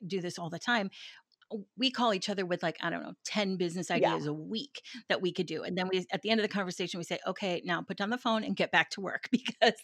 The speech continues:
Speaker 1: we have businesses that we need to go do something on. But you do, it just sort of changes your worldview of all the possibilities that you could do.
Speaker 2: Exactly. Yeah, exactly.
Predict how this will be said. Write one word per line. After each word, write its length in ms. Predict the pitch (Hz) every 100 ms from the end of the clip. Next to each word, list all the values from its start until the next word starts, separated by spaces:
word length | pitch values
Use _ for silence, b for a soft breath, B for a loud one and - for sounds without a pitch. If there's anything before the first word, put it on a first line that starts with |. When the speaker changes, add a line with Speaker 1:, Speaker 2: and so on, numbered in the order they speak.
| - 359 277
Speaker 1:
we 100 | 202
have 300 | 220 339 403
businesses 540 | 214 190 185 180 165 165
that 180 | 190 208
we 80 |
need 240 | 196 190 190
to 80 | 196
go 200 | 185 180
do 180 | 254
something 360 | 277 185 180 160
on. 220 | 151 180
But 160 | 190 - B B B
you 120 | 240
do, 160 | 392 240 -
it 140 | 226 247
just 180 | 294
sort 180 | 311 302
of 100 | 247
changes 420 | - 233 233 233
your 140 | 214 185
worldview 680 | 175 185 277 220 180 170 -
of 120 | 175 - _
all 340 | 202 214 226 233
the 120 | 226
possibilities 720 | - 196 196 185 202 180 180 185
that 160 | 170
you 120 | 185 175
could 200 | 180 175
do. 140 | 175 -
Speaker 2:
Exactly. 640 | 202 180 175 - 135 117 - - -
Yeah, 240 | 143 143 - -
exactly. 540 | 156 160 - - -